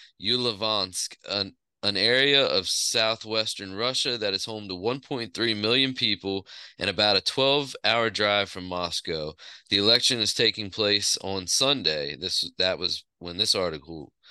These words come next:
was published. "When you're absent for fifteen years from country, you need to start somewhere," Bout told the Times. "So for me, going into regional office,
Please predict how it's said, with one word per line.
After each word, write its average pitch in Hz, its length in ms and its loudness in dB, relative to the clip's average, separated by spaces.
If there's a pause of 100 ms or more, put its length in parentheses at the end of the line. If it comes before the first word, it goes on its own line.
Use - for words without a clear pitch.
(240)
was 87 160 0
published. 80 600 -2 (560)
"When 120 140 2
you're 117 100 4
absent 147 480 4
for 123 120 -6
fifteen 139 500 0
years 120 340 2
from 113 180 -10
country, 113 520 -2
you 101 180 -2
need 107 180 2
to 90 60 0
start 107 360 2
somewhere," 78 640 -2 (180)
Bout 92 260 2
told 90 240 -2
the 80 60 -10
Times. 78 560 -4 (340)
"So 113 220 4
for 104 160 0
me, 139 340 4
going 120 320 0
into 110 200 0
regional 107 420 -2
office, 131 560 0